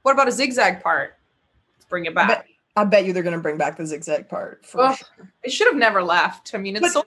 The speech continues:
Speaker 2: here's the one thing that I've been, like, really appreciating of, like, people clapping back at the side part thing is, like, a bunch of people and, like,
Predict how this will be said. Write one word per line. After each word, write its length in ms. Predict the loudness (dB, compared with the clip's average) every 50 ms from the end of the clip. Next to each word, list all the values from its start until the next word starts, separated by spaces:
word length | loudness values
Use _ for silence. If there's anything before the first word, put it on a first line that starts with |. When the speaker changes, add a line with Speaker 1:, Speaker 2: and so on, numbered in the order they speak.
| -4 -16 _ _
Speaker 2:
here's 260 | 0 0 0 0 2
the 140 | 2 2 4
one 180 | 4 4 4 2
thing 160 | 0 0 2
that 100 | 2 2
I've 160 | 2 2 2
been, 120 | 0 0
like, 140 | -2 -2 -2 -2
really 300 | 0 2 2 2 2 -2
appreciating 760 | -4 -4 -6 -6 -4 -4 -2 0 2 2 2 2 0 0
of, 120 | -2 0 2
like, 280 | 2 2 2 0 -4
people 260 | -8 -8 -6 -4 -6 -6
clapping 420 | 0 4 4 4 4 2 -2 0
back 240 | 0 0 0 0 -4
at 120 | -8 -8
the 60 | -8
side 320 | -6 -4 -2 -2 -4 -4 0
part 260 | 2 2 2 2 0
thing 220 | -2 0 0 0
is, 180 | 0 -2 0 2
like, 180 | 2 2 2 0
a 60 | 2
bunch 240 | 2 2 2 2 0
of 40 |
people 220 | -2 0 2 2 2
and, 100 | 2 2
like, 280 | 2 2 0 -2 -12